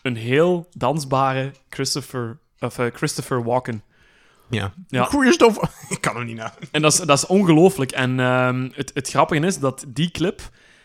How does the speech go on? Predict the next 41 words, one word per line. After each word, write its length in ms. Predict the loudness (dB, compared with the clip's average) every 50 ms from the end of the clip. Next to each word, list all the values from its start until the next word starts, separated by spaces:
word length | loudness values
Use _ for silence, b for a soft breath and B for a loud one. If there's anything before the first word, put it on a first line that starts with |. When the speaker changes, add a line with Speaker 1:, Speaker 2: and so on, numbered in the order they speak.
| b b
Speaker 1:
ehm, 920 | b -4 -2 0 0 2 2 2 0 0 0 0 0 0 -2 -2 -2 -4 -6
en, 340 | -4 -4 -4 -2 0 0
eh, 340 | 0 0 0 -2 -2 -4 -6
Fatboy 320 | -6 -4 -4 -4 -4 -6 -6
Slim 400 | -6 -4 -4 -4 -4 -4 -6 -8
in 240 | -14 -14 -10 -10 -8
samenwerking 480 | -6 -4 -4 -4 -4 -4 -6 -6 -6 -6
met 100 | -6 -6
Spike 280 | -6 -6 -4 -4 -4 -6
Jonze, 320 | -6 -6 -6 -6 -8 -8
die 160 | -10 -8 -4
hebben 180 | -4 -2 -2 -2
daar 200 | -2 -2 -4 -6 -8
voor, 320 | -14 -16 -14 -14 -16 -16 -16 -16
voor, 300 | -12 -12 -10 -10 -12 -14 -18
voor 240 | -16 -12 -12 -8
dat 260 | -4 -4 -4 -4 -4 -10
lied 260 | -8 -8 -8 -8 -8
en 100 | -10 -10
voor 160 | -8 -10 -10
die 80 | -10 -10
clip 260 | -8 -8 -8 -8 -12 -18
zes 480 | -14 -8 -2 0 0 0 0 -2 -6 -6
awards 460 | -6 -6 -6 -4 -6 -6 -6 -10 -12 -12
gewonnen 340 | -6 -6 -4 -4 -4 -6 -8 -10
op 100 | -10 -10
de 120 | -10 -8
tweeduizend 460 | -4 -4 -2 0 -2 -2 -2 -6 -6
één 200 | -4 -2 0 2 4
Speaker 2:
Oh, 60 | 4
jong. 180 | 4 2 0 -2 -8 _
Speaker 1:
M 160 | 0 0 0
T 60 | 0 -2
V 360 | -4 -4 -2 -2 -4 -4 -4
Video 320 | -4 -4 -2 0 0 0 -2
Music 340 | -2 -4 -4 -4 -6 -6
Awards. 380 | -6 -6 -6 -6 -8 -10 -14 -18 _ _ _ _ _ _ _ -8
Want 140 | -8 -8 -4
iedereen 360 | -2 0 2 2 2 2 2
was 260 | 2 0 0 0 -2 0
zo 80 | 2